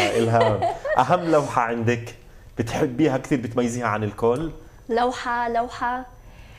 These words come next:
Speaker 1: إيه،
Speaker 2: كلهن
Speaker 1: كثير.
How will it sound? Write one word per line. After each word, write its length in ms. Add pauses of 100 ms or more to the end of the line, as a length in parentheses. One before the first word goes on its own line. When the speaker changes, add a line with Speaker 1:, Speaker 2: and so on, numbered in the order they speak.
(180)
Speaker 1:
إيه، 1200 (260)
Speaker 2:
كلهن 440
Speaker 1:
كثير. 520